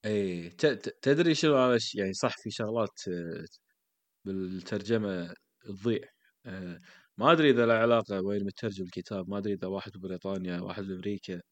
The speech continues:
ما عندي أي علم بالموضوع، بس الأكيد إن النسخة اللي إحنا حاولنا نقراها اللي هي هيو Alpin، اللي ال-، النسخة الأساسية، أنا لما كنت أقراها ون-،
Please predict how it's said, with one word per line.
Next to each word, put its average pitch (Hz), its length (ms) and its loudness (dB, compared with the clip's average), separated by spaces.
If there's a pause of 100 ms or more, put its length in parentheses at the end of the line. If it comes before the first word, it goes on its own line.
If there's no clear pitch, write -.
(520)
ما 117 80 2
عندي 113 240 2
أي 113 120 4
علم 110 140 0
بالموضوع، 95 560 -4
بس 101 260 -8
الأكيد 104 460 0
إن 98 400 -4 (560)
النسخة 117 340 -4
اللي 101 280 -2
إحنا 107 360 -4
حاولنا 110 440 -2
نقراها 101 600 -4
اللي 98 140 -10
هي 92 300 -4
هيو 107 240 -2
Alpin، 110 400 -6
اللي 92 240 -6
ال-، 87 240 -10 (600)
النسخة 113 240 -4
الأساسية، 110 640 -2 (840)
أنا 117 300 2
لما 113 160 0
كنت 123 260 -6
أقراها 127 380 0
ون-، 110 160 -2